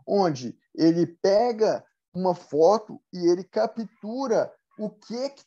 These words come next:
tem dentro dessa foto, usando I A. Vejam vocês que o, o processamento é super, super rápido.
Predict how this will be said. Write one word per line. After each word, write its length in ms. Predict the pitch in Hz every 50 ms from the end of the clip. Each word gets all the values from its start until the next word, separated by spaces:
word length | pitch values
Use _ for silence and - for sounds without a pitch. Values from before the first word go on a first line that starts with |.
| _ _
tem 300 | - 208 214 226 240 240
dentro 460 | 226 196 190 190 208 202 - - 220 214
dessa 340 | 185 202 190 208 - 233
foto, 500 | 226 - - 247 247 240 - - - 101 _ _ _ _ _ _ -
usando 420 | 175 165 139 139 180 185 214 233
I 120 | 240 247 220
A. 240 | 180 139 - - _ _
Vejam 380 | 165 127 151 185 208 220 233 214
vocês 400 | 220 202 180 - 202 202 208 -
que 80 | -
o, 180 | 226 202 226 _ _ -
o 140 | - 175 165
processamento 960 | - - 196 208 202 - 190 190 - - 156 147 143 170 202 208 - 202
é 20 | 175
super, 600 | - - - - - 240 233 214 - 226 220 220
super 300 | 220 - 214 202 - 214
rápido. 500 | 226 196 190 151 147 - - 190 170 151